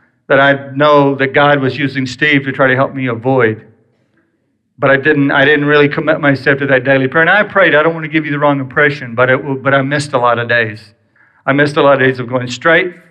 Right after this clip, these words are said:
from the bed to the shower to the office. And, uh, then I read, uh, Heibel stuff,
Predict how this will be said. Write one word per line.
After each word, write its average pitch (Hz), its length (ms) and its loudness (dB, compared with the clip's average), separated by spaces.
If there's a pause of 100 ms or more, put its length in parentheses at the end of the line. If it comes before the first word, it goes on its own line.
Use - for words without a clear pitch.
(120)
from 135 180 -2
the 131 80 -2
bed 165 360 2
to 143 60 -8
the 131 100 -2
shower 147 440 2
to 143 60 -8
the 135 120 -2
office. 120 580 -2 (1120)
And, 151 260 2
uh, 156 120 2
then 202 200 2
I 233 120 4
read, 190 680 0
uh, 156 340 4 (760)
Heibel 170 340 0
stuff, 117 560 -4